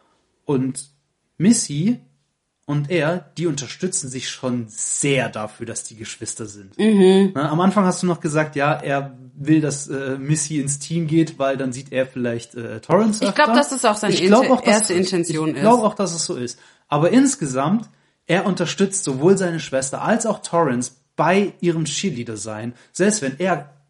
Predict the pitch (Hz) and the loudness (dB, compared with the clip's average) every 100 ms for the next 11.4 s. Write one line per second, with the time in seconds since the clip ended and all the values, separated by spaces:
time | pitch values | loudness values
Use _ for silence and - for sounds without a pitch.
0 | _ - 151 143 143 220 170 175 160 151 | _ -2 0 0 2 2 2 0 -4 -4
1 | 135 131 101 104 - 107 147 190 180 170 | -6 -8 -14 -20 -20 -20 -4 0 4 2
2 | 180 - 143 143 196 - 151 143 - _ | 2 0 -2 -2 -4 -4 -6 -6 -14 _
3 | 143 180 190 127 - 92 - - 107 147 | 0 2 2 -2 -8 -14 -18 -20 -10 -10
4 | - _ _ _ _ _ _ 147 139 143 | -10 _ _ _ _ _ _ -2 -2 0
5 | 151 254 - - 127 143 214 - _ _ | 4 4 4 -2 -6 -6 -6 -8 _ _
6 | _ _ _ 240 247 - 196 - 285 - | _ _ _ 4 6 2 -2 2 0 0
7 | - 139 143 - - 165 156 180 151 160 | -2 0 2 0 -2 -2 -2 -4 -2 -2
8 | 165 185 196 - - 160 185 180 175 - | 0 0 -4 -10 -8 -4 -2 -2 -4 -4
9 | 226 143 113 - 185 175 170 170 180 - | -2 -2 -2 0 2 4 2 0 -6 -2
10 | 208 202 214 262 220 202 214 240 208 196 | -2 2 4 4 2 -2 2 4 4 2
11 | 196 180 165 156 | 0 -4 -2 -2